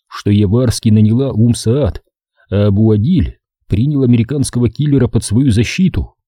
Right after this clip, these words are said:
Ум Саат привезла Яварски в город и передала ему приказ шейха Реда убить несколько человек из списка в деле Феникса. Таким образом, Ум Саат была отчасти виновна в смерти этих людей,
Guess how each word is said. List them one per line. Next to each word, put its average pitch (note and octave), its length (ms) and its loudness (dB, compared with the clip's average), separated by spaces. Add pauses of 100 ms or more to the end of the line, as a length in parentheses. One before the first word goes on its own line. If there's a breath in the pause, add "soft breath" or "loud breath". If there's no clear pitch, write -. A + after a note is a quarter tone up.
(580)
Ум G2 240 2
Саат A2+ 600 -2
привезла G2+ 460 0
Яварски A#2+ 460 0
в F2+ 100 0
город G2 400 0 (340)
и G2+ 160 -2
передала A2+ 500 2
ему G#2+ 200 2
приказ A2+ 420 0
шейха A#2+ 360 -2
Реда A#2 420 0 (440)
убить G#2+ 360 0
несколько C#3 400 0
человек A#2+ 540 0
из G#2 100 -2
списка - 400 -2
в D#2 60 -4
деле C3 240 2
Феникса. B2+ 580 -2 (720)
Таким G2+ 340 0
образом, A2+ 580 0 (340)
Ум A#2 220 2
Саат C3 360 -4
была A#2+ 220 2
отчасти C3 400 -2
виновна A2 460 2
в - 80 -10
смерти C3+ 380 -2
этих A#2+ 260 -2
людей, A#2+ 440 0